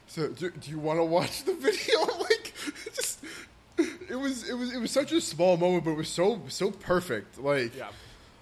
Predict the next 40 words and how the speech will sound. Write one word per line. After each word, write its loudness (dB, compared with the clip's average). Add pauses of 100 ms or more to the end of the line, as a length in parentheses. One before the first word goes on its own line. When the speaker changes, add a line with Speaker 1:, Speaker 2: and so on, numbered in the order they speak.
(140)
Speaker 1:
uh, -2
Speaker 2:
I 10
actually 2
felt 4
like 0
basically 0
everybody -2
in -2
this -8
movie -6
was -8
great, -4
except -10
for -16
Tom -4
Holland -8
in -10
a -8
weird -10
way. -8 (380)
Um, -4
which -4
isn't -2
to -6
say -2
Tom -2
Holland 0
was -8
fine, -2
but -2
I 2 (120)
really -6
felt 0
like -2
I 0
was -6
like, -4 (680)
"You 4
are 10
obviously 4